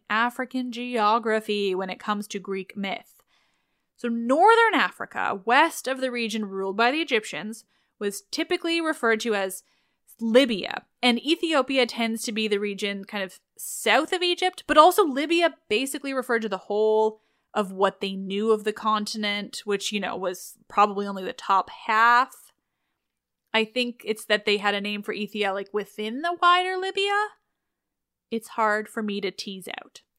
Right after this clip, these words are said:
Still, again, this is not universal, it's very broad. For example, I'm not entirely sure where in Africa Andromeda, like, of Perseus fame, is meant to be from.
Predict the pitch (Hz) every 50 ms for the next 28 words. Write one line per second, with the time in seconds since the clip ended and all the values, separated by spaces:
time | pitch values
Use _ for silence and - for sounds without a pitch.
0 | _ _ _ _ _ _ _ _ _ _ - - 330 277 233 208 - 240 247 226
1 | 190 196 180 196 - - 202 208 226 208 185 208 214 214 233 214 226 214 226 233
2 | 370 415 381 - 381 359 277 226 208 - - 202 208 214 208 196 - - - -
3 | - - - - _ _ _ - 294 311 269 302 311 294 320 302 - - - 240
4 | 277 320 320 320 - 247 254 247 262 269 269 262 247 - - 254 240 226 202 196
5 | 202 214 226 226 226 214 208 202 202 208 - 202 - 208 196 185 - - 190 196
6 | 185 175 - 180 196 214 262 277 294 311 311 311 - - 202 - 185 - _ -
7 | - 262 262 - 311 302 285 - - 285 285 294 285 233 196 - 214 214 220 -
8 | 220 202 196 - - 302 277 190 - -